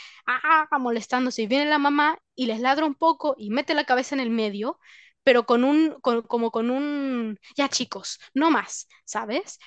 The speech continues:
Pero esos videos donde tú ves, de hecho hay un video muy bueno donde, o sea, no es muy bueno, pero es una perra que está en, en la típica cu-, cunita, ¿no? Eh, que, no sé, el cachorro como que le muerde muy fuerte y la perra va y le muerde.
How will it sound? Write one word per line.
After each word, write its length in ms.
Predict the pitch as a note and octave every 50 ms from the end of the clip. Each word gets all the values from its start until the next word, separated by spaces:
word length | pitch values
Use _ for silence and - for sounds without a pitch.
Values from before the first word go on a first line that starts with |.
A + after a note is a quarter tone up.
| _ -
Pero 160 | C4 B3 D#4+
esos 220 | F4 - F#4 E4 C4
videos 480 | C#4 B3 A3+ B3+ D4 D4+ C#4 B3 F#3
donde 280 | A3+ A#3+ G#3+ G#3+ G#3 G3+
tú 200 | - - C#4 C4+
ves, 160 | A#3+ B3+ A#3
de 60 | - A#3+
hecho 140 | - C#4
hay 100 | C4+ B3+
un 120 | C#4 C#4 C#4
video 300 | B3+ A3 A3 A3 A3 G#3+ -
muy 200 | G#3+ G#3+ A3 A#3
bueno 240 | G#3 G3+ G3 G3+ - G#3
donde, 420 | G#3 G#3 G#3 G3+ G#3 G3+ G#3+ - -
o 40 | -
sea, 100 | A#3 A3+
no 60 | A#3+
es 40 | A3
muy 140 | B3 A3 G#3
bueno, 260 | F#3+ A#3+ C#4 C4+ G#3+
pero 120 | G3+ G3+ G3+
es 100 | - -
una 320 | A#3+ A3 A3 A3+ A#3 A3+
perra 340 | - - A#3 A3+ A3+ A#3 B3
que 100 | - -
está 220 | G3+ - - G#3+ G#3
en, 120 | G#3 G#3 G#3+
en 180 | G3+ F#3+ F3+ F3+
la 120 | F#3+ F#3+
típica 460 | - - A3+ G3 B3 A#3 - A#3 A3+ - _
cu-, 360 | - A3+ A3+ A3+ A#3 A#3 G#3+
cunita, 500 | - A#3+ A#3 A#3+ C4 B3+ - C#4+ F4 - _ _ _ _ _ _ _ -
¿no? 200 | A3+ D4 - _ _ _ - - - - - - _ _
Eh, 480 | A#3 A#3 A3 G#3 G3+ G3 G3+ G3+ A3+ - _ _ _ _ _ _
que, 260 | - A#3+ A3+ A3 A3 -
no 120 | A#3 B3+ B3
sé, 120 | - C4+
el 80 | A#3 A3
cachorro 360 | A3 G3+ - B3 C4 C4+ C4+
como 160 | C4+ B3 A#3
que 80 | - A3+
le 40 | G#3
muerde 260 | G#3+ G#3+ A#3+ C4 C#4 C#4
muy 120 | C4+ B3
fuerte 440 | - - C#4 C4+ C4 C4+ - - C#4
y 60 | C4
la 100 | A#3 G#3
perra 340 | - - A3+ A#3 A#3+ A#3 A3
va 160 | A3+ B3+ C#4+
y 40 | D4
le 240 | D4 C4+ A#3+ G#3+ G3+
muerde. 600 | A#3 C#4+ D#4+ E4 D4+ B3 A#3 G#3 G#3 G#3+ -